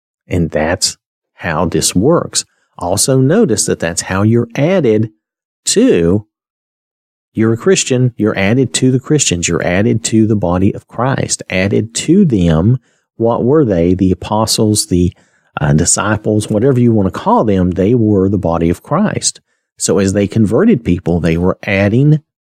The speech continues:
to them, they were added to,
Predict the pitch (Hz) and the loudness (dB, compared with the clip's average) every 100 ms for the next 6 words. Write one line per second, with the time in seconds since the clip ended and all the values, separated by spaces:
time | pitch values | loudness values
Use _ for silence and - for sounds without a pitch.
0 | - - 120 98 92 117 147 _ _ 101 | -8 -2 0 2 2 0 -2 _ _ 0
1 | 110 185 131 85 135 170 - 104 101 - | 2 2 2 2 2 2 0 0 0 0
2 | 82 131 123 - 107 92 98 143 | 0 0 -2 -2 0 2 2 0